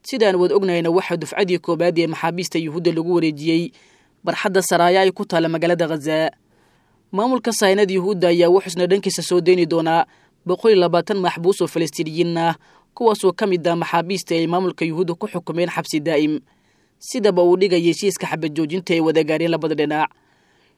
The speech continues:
Dufcadii koowaad ee maxaabiis weydaarsiga ayaana waxay ahayd saddex maxbuus oo Yuhuud ah ayaa lagu soo deynayay sagaashan maxbuus oo Falastiiniyiin ah, taasoo ka dhigan halkii maxbuus oo Yuhuudda lagu soo deynayay soddon ruux oo muslimiin ah.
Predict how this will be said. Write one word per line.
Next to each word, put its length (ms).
Dufcadii 480
koowaad 420
ee 80
maxaabiis 440
weydaarsiga 560
ayaana 260
waxay 300
ahayd 200
saddex 280
maxbuus 400
oo 60
Yuhuud 360
ah 180
ayaa 240
lagu 200
soo 200
deynayay 380
sagaashan 500
maxbuus 420
oo 40
Falastiiniyiin 680
ah, 180
taasoo 340
ka 140
dhigan 200
halkii 280
maxbuus 360
oo 60
Yuhuudda 320
lagu 180
soo 180
deynayay 520
soddon 440
ruux 220
oo 80
muslimiin 560
ah. 220